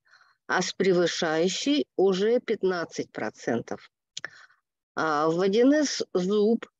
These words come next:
с двадцать третьего года в связи с этими изменениями из учётной политики исчезает пункт «Выполнить расчёт Н Д Ф Л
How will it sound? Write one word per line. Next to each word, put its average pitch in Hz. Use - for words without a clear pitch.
с 208
двадцать 233
третьего 226
года 175
в -
связи 220
с -
этими 190
изменениями 175
из 214
учётной 202
политики 190
исчезает 196
пункт 226
«Выполнить 175
расчёт 170
Н 151
Д 156
Ф -
Л 269